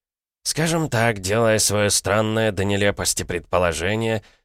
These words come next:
ты мог оказаться частично прав», — ответил Аполлонов. «Но всё будет зависеть от следующего выброса.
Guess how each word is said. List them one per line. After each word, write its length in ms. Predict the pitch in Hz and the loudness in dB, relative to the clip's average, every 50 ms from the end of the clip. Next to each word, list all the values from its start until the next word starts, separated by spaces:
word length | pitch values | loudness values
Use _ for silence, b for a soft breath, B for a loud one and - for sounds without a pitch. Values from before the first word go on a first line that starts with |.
| _ - | _ -6
ты 80 | 127 127 | -4 -2
мог 240 | 139 151 160 - | 0 0 0 -2
оказаться 580 | 151 - - 131 113 95 98 131 135 - - 135 | -4 -4 -2 -2 0 0 0 0 0 0 -2 -2
частично 680 | 120 - 107 90 - - 107 104 98 - - 104 98 92 | -2 -2 -2 -2 -2 -2 -2 -2 -2 -2 0 0 -2 0
прав», — 440 | - - 104 104 101 85 - - - _ _ _ _ _ _ - | 0 0 0 0 0 -2 -6 -10 -16 _ _ _ _ _ _ -10
ответил 420 | - - 85 82 78 - 78 78 | -6 -4 -2 -2 -2 -2 -2 -2
Аполлонов. 640 | 76 - - 80 78 78 78 78 78 76 - - - _ _ _ _ _ _ _ _ | 0 0 0 2 2 2 2 0 0 -4 -6 -8 -14 _ _ _ _ _ _ _ _
«Но 260 | 90 92 104 107 104 | -6 -4 -2 -2 0
всё 220 | 92 - - 110 104 | 0 0 0 0 0
будет 280 | 95 104 98 101 90 | -2 -2 -2 -2 0
зависеть 500 | - 98 92 90 95 107 107 - 120 - | 0 0 0 0 0 0 -2 -2 -2 -2
от 140 | 113 87 - | -2 -2 0
следующего 720 | - 87 85 90 92 85 90 87 87 - - 95 92 90 85 | 0 2 2 2 2 0 0 0 0 -2 0 0 0 0 0
выброса. 640 | 85 104 117 104 73 73 67 - - - - 60 | 0 -2 -2 -2 -4 -6 -4 -4 -4 -4 -4 -6